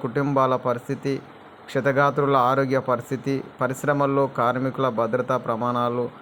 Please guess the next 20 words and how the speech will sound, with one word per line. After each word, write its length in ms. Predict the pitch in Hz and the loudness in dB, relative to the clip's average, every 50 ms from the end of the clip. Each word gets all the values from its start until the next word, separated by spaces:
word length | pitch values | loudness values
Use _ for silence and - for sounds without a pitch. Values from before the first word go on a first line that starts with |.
| - - - - - - - | -20 -20 -20 -20 -8 -4 -2
అమలు 200 | 123 139 143 143 147 | 0 0 2 2 2
చేస్తున్న 320 | 147 139 - - 135 131 123 117 | 2 0 0 -2 -2 -2 0 0
తీరుపై 420 | 120 123 123 131 127 - 135 131 131 123 117 - - - - - - - - - | -2 -2 -2 -2 -2 0 0 2 2 0 -2 -4 -10 -18 -20 -20 -20 -20 -4 -2
సహచార 460 | 113 113 131 139 135 - 143 135 131 131 123 120 | 2 2 2 2 2 2 2 2 2 2 2 0
మంత్రులు, 440 | 120 123 117 139 135 135 135 135 127 117 - - - - - - - - - | -2 -2 -2 -2 -2 0 2 2 0 0 -2 -6 -14 -20 -20 -20 -14 -6 -2
ఉన్నతాధికారులతో 840 | 127 135 131 151 147 143 147 135 - 147 131 135 131 107 - 135 127 120 - | -2 0 2 2 2 2 0 2 2 2 4 4 2 2 2 0 0 0 -2
సమీక్ష 360 | - 117 120 127 127 - - 139 127 123 110 - - - - - - - - - - - - - - - - - - - - 135 110 | -4 -2 -2 -2 -4 -2 0 2 2 2 2 0 -4 -10 -18 -20 -20 -20 -20 -20 -20 -20 -20 -20 -20 -20 -20 -20 -20 -18 -14 -4 0
గౌరవ 260 | 127 131 135 135 135 131 123 123 | 2 4 4 4 4 2 0 -2
ముఖ్యమంత్రి 540 | 120 123 - 135 131 131 127 120 127 127 120 104 113 | -4 -4 -2 -2 -2 -2 -2 -2 -4 -4 -2 0 0
జరిపారు. 440 | 113 110 101 - 113 110 104 90 - - - - - - - - - - - - - - - - _ _ | -2 0 -2 -2 -2 -2 -2 -4 -6 -10 -16 -20 -20 -20 -20 -20 -20 -20 -20 -20 -20 -20 -20 -20 _ _
మృతులను 400 | _ - 175 170 170 170 170 165 139 139 | _ -2 2 2 4 4 2 2 2 0
గుర్తించి 480 | 139 127 143 151 147 147 139 156 160 160 147 113 | -2 0 0 0 0 0 0 0 0 0 2 2
వారి 200 | 131 131 135 131 - - | 4 4 4 2 0 -2
కుటుంబాలకు 680 | 135 123 151 151 151 147 147 143 143 143 139 139 151 147 127 117 | 0 0 2 2 4 4 4 4 4 2 0 0 0 2 2 2
అందించే 540 | 123 131 139 139 135 - 147 139 135 - - - - | 2 2 0 0 2 2 2 2 2 2 -2 -2 -2
ప్రక్రియను 540 | 131 120 117 - 147 151 151 151 147 147 143 127 123 | 0 0 0 2 2 4 4 4 4 2 2 2 2
వేగవంతం 480 | 127 123 139 139 143 139 135 143 139 131 135 | 4 4 4 4 4 2 2 2 0 2 2
చేయడంతో 360 | 139 127 127 127 120 131 127 - - | 2 2 2 2 0 0 0 2 2
పాటు 240 | 127 131 135 - 135 - - - - - - - - - - - | 2 2 2 0 -4 -6 -10 -18 -20 -20 -20 -20 -20 -20 -20 -8
క్షతగాత్రులకు 800 | - - 135 120 147 135 156 156 151 151 151 151 151 147 - 156 | -2 0 2 2 4 4 4 4 4 2 2 2 0 0 0 0